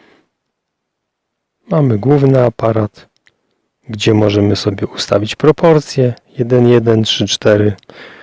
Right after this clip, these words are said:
albo dziewiętnaście, dziewięć do szesnastu, a przy kręceniu wideo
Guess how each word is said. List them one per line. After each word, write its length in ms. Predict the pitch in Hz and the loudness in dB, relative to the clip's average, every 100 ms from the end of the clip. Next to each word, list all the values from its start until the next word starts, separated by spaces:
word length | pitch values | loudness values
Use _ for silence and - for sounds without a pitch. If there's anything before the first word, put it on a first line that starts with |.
| _ _ _ - | _ _ _ -8
albo 400 | 107 101 101 101 _ _ _ _ 113 | -6 -4 -4 -8 _ _ _ _ -8
dziewiętnaście, 960 | 104 101 101 - 107 92 - - - | -4 -2 -4 -2 -2 -2 -6 -10 -6
dziewięć 380 | 107 107 107 101 | -2 0 0 -2
do 120 | 98 | -4
szesnastu, 680 | - 113 - 165 151 - 123 117 _ _ _ _ _ _ _ _ _ - | -2 -2 2 0 0 -4 -6 -8 _ _ _ _ _ _ _ _ _ -4
a 120 | 294 | -2
przy 420 | - - - 123 117 _ _ _ _ _ | 0 0 2 2 0 _ _ _ _ _
kręceniu 560 | - 113 110 117 110 101 | -4 -2 0 0 2 0
wideo 520 | 110 139 131 117 113 | 0 2 2 2 0